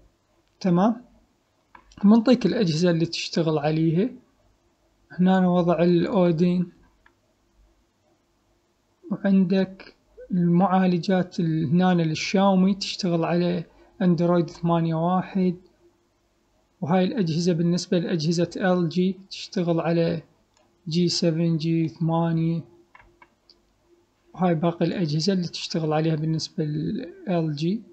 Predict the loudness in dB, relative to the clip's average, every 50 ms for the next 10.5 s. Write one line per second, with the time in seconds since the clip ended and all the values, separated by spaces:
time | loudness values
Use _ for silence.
0 | -20 _ _ _ _ _ _ _ _ _ _ _ _ _ _ _ _ _ _ _
1 | _ -4 0 2 4 4 4 2 2 0 0 0 0 -2 -2 -4 -4 -4 -2 0
2 | 0 0 2 0 2 2 2 0 0 0 0 -2 0 0 0 -2 0 -2 -2 -2
3 | -4 -4 -6 -8 -8 -6 -2 0 2 2 2 0 0 0 2 2 0 0 0 0
4 | -2 -2 -6 -12 _ _ _ _ _ _ _ _ _ _ _ _ _ _ _ _
5 | _ _ -6 -2 -2 -2 -2 -4 -8 -8 -6 -4 -2 -2 0 -2 -2 0 0 0
6 | 0 0 -4 -8 -14 _ _ _ _ _ _ _ _ _ _ -2 0 0 2 2
7 | 0 -2 -6 -14 _ _ _ _ -20 -20 _ _ _ -20 -20 _ _ _ _ _
8 | _ _ _ _ _ _ _ _ _ _ _ _ _ _ _ _ _ _ _ _
9 | _ _ _ _ -2 -2 0 2 4 4 4 4 4 2 2 2 2 2 0 0
10 | 0 -2 -2 -2 0 0 0 0 -2 -4